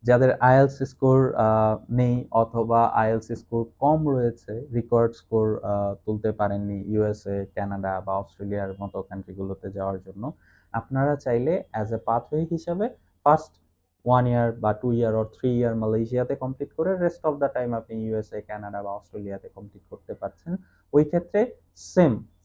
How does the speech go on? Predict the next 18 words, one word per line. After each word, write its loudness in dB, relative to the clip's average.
ফার্স্ট 4
ইয়ার 2
থেকে -2
যে 2
ছেলেটা -2
ইউএসএ 0
তে -4
স্টাডি -4
করছে, -8
কানাডা -6
বা -4
অস্ট্রেলিয়াতে -6
স্টাডি -6
করছে, -8
আপনিও -2
সেম -2
ফ্যাসিলিটি -4
পাচ্ছেন। -12